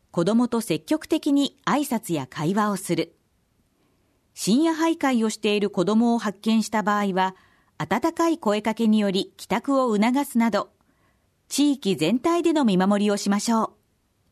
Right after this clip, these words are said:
子どもが非行に走ることや犯罪被害に遭うことを防ぐために、力を合わせ、未来の宝、輝く岡山っ子を育んでいきましょう。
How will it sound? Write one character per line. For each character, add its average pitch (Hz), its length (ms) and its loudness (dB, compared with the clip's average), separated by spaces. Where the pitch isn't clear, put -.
子 165 140 0
ど 196 120 2
も 254 160 2
が 247 120 2
非 - 140 -8
行 262 220 2
に 302 120 2
走 269 300 -2
る 285 100 0
こ - 140 -6
と 233 120 -2
や 185 220 0
犯 214 240 2
罪 330 200 0
被 339 120 0
害 320 200 2
に 254 140 4
遭 277 120 2
う 269 40 -2
こ 247 140 -4
と 208 200 0
を 180 40 2
防 277 240 -4
ぐ 262 120 -2
た 254 120 0
め 233 140 2
に、 214 220 0
力 233 440 0
を 190 100 2
合 185 80 0
わ 202 100 -2
せ、 190 260 -2
未 190 140 4
来 269 220 2
の 196 140 0
宝、 202 400 -2
輝 233 360 0
く - 200 -4
岡 165 200 -4
山 320 240 2
っ 339 100 -6
子 269 220 2
を 277 60 0
育 185 360 0
ん 339 60 0
で 311 100 2
い 294 60 -2
き 254 100 2
ま 240 100 2
し 254 120 -2
ょ 247 80 0
う。 - 100 -8